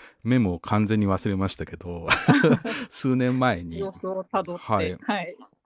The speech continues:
Speaker 1: あの、甲賀さんがね、ディーディーディーギャラリーと京都のね、えー、
Speaker 2: うん。
Speaker 1: 大日本印刷がやっているギャラリーがあって、そこで、
Speaker 2: はい。
Speaker 1: 平野甲賀と小文社展かなっていう、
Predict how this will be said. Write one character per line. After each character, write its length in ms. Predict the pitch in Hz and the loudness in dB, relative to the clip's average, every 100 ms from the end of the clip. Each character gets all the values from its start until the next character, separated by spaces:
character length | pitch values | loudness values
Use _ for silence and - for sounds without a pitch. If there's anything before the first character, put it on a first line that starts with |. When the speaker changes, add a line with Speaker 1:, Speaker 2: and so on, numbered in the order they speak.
| _ - - - - - | _ -20 -20 -20 -20 -10
Speaker 1:
あ 180 | 85 | -8
の、 640 | - 87 87 80 78 69 53 _ _ - | -8 -10 -10 -12 -14 -16 -18 _ _ 2
甲 80 | 156 | 2
賀 80 | |
さ 140 | 95 82 | 2 -4
ん 20 | |
が 80 | 80 | -8
ね、 160 | 101 | -6
デ 100 | 107 | -2
ィ 100 | 160 | -2
ー 40 | 180 | -2
デ 80 | 196 | -4
ィ 80 | 190 | -4
ー 20 | |
デ 100 | 185 | -4
ィ 60 | 180 | -4
ー 20 | |
ギ 100 | 170 | -2
ャ 60 | |
ラ 100 | 143 | -2
リ 120 | 80 80 | -4 -10
ー 40 | |
と 120 | - | -8
京 180 | - 147 | -2 -2
都 140 | - | -2
の 140 | 78 76 | -10 -8
ね、 200 | 98 - _ | -8 -10 _
え 60 | - | 4
ー、 40 | |
Speaker 2:
う 40 | 254 254 247 247 | 6 6 2 2
ん。 20 | |
Speaker 1:
大 120 | 120 | 2
日 140 | 120 110 | 2 0
本 160 | 123 | -2
印 80 | 117 | -2
刷 260 | 104 90 82 | -4 -8 -8
が 60 | |
や 140 | 69 80 | -6 -8
っ 60 | |
て 160 | - 113 | -8 -8
い 80 | 131 | -4
る 180 | 156 104 | -4 -4
ギ 100 | 85 | -4
ャ 40 | |
ラ 100 | 67 | -6
リ 160 | - 78 | -10 -12
ー 20 | |
が 120 | 76 | -12
あ 20 | |
っ 20 | - _ | -14 _
て、 180 | 151 - _ - - - - _ | -2 -2 _ -20 -20 -20 -20 _
そ 180 | - - | -10 -8
こ 160 | - 175 | -2 2
で、 100 | 170 | 4
Speaker 2:
は 60 | |
い。 180 | 165 - _ _ _ | 2 -2 _ _ _
Speaker 1:
平 260 | 127 127 107 | -6 -4 -4
野 140 | 85 | -6
甲 380 | - 104 95 87 | -6 -4 -4 -4
賀 160 | 85 82 | -8 -8
と 140 | - | -12
小 220 | - 98 92 | -8 -8 -8
文 180 | 92 90 | -10 -10
社 140 | 85 | -10
展 180 | - - | -10 -16
か 140 | - | -10
な 80 | 120 | -10
っ 40 | - _ _ _ | -10 _ _ _
て 100 | - | -10
い 140 | 170 - | -8 -8
う、 140 | - | -12